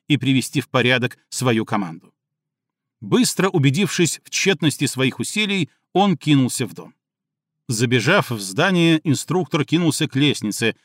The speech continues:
ведущей на второй этаж. На бегу он достал из кармана складной радиотелефон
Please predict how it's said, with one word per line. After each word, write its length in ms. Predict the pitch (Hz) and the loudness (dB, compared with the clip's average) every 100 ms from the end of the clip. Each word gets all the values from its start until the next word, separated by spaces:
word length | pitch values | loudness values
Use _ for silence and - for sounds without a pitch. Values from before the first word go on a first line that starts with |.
| _ | _
ведущей 540 | - 110 110 139 - 113 | -4 -2 0 0 0 0
на 140 | 117 | 0
второй 320 | - 113 110 | 0 -2 -2
этаж. 340 | 104 78 - - _ _ _ _ _ | -4 -10 -16 -18 _ _ _ _ _
На 160 | 135 143 | 2 4
бегу 360 | 139 160 226 214 | 4 2 0 2
он 160 | 196 151 | 2 2
достал 380 | 147 - 180 | 2 0 -2
из 180 | 185 160 | -2 -4
кармана 400 | 135 123 170 175 | -2 0 2 0
складной 500 | - 131 117 147 175 | 0 -2 0 0 0
радиотелефон 840 | 139 143 127 120 113 - 185 190 | 2 2 0 0 -4 0 0 0